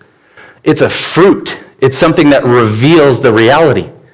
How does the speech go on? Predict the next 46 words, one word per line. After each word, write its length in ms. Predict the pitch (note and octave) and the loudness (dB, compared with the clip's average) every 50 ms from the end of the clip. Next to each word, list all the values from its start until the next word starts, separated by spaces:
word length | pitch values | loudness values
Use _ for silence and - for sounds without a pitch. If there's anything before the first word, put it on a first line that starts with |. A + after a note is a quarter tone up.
| _ _ _ _ _ | _ _ _ _ _
So 120 | - - C#3 | -2 0 0
my 120 | C#3 B2+ | 0 0
parents 320 | B2+ D3 D#3 D3 D3 C#3+ | 0 -2 -4 -4 -2 -2
had 200 | D3 D3+ C#3 C3 | 0 0 2 2
an, 200 | B2+ A#2 A#2 A2 - | 2 0 0 -2 -2
an 120 | A#2 A#2+ | -2 -2
apple 260 | A#2+ C#3+ E3+ - D#3 | 0 0 0 0 -2
tree 280 | C3+ - - C3 A#2+ A#2 | -2 0 0 0 2 2
while, 340 | A2+ A2+ A2+ A2+ A2 G#2+ G#2 | 2 2 2 2 2 0 0
while 180 | - A2+ A2+ | 0 0 2
we 80 | A2+ B2 | 2 2
were 120 | B2+ A#2+ | 2 2
growing 340 | A2 A#2+ A#2 A#2+ A#2+ A#2 A2+ | 2 2 0 0 0 0 0
up, 280 | B2+ D#3 D3 B2+ - A#2 | 0 0 -2 -2 -2 -2
and 220 | G#2+ G#2 G2+ G2+ - - - | -2 0 -2 -2 -6 -8 -4
every 280 | - G#2+ A#2 B2 C3 B2+ | -2 0 0 2 2 2
year 200 | B2+ C#3+ D3 D3 | 2 2 2 2
you'd 140 | C#3 B2+ A#2 | 2 2 2
go 140 | A#2+ B2 B2 | 2 2 2
out 180 | C#3 C#3+ C3 | 2 0 2
there, 180 | D3+ C#3+ C#3 C3 | 2 2 2 2
there 140 | B2+ A#2 A2+ | 4 4 4
were 60 | A#2+ | 4
all 100 | C3 C3 | 4 2
these 140 | B2+ A#2+ A2+ | 2 2 2
a-, 320 | A2 A#2+ - - - A#2+ | 2 0 0 0 0 0
you 160 | A#2+ B2 A2+ | 0 0 0
know, 80 | G#2 A2 | 0 0
apples 420 | F#2 B2 B2+ B2+ D3 C#3+ C3+ B2 | 0 0 0 0 2 2 2 2
on 120 | C3+ B2+ B2 | 2 0 0
the 80 | B2 | 0
ground 380 | A2 A#2 A#2+ B2 B2 B2 B2 A#2 | 0 0 0 0 2 0 0 0
and 80 | G#2 | 0
apples 380 | G#2+ A#2 B2+ C3 - C3+ A#2+ A2+ | 0 -2 -2 0 0 0 0 2
in 140 | A#2+ A2 G#2+ | 0 0 0
the 80 | G#2 | -2
tree. 440 | G2 - - C3 C3+ B2 A2+ G#2+ - - - - - - - - _ | -2 -2 0 0 2 2 0 0 -2 -8 -20 -20 -20 -20 -20 -10 _
But 120 | - A2 A2+ | -2 0 2
one 200 | B2 C3+ D3 C#3+ | 2 2 2 2
year, 380 | C3 C3+ C3+ C3+ C#3+ D3 - | 2 2 2 4 2 2 2
it 260 | - A#2+ A#2+ A2+ G#2+ | 2 0 0 0 -2
just 220 | G2+ A2+ A2 - - | -2 -4 -4 -4 -2
didn't 200 | - G#2 G#2+ G#2+ | -2 0 0 0
have 160 | A#2 A#2+ A#2 | 0 0 0
any 140 | A#2+ A#2+ C3 | 0 0 0
apples. 500 | E3 F#3+ E3 - G2 F2 - - - | 0 -2 -2 -4 -8 -8 -10 -14 -20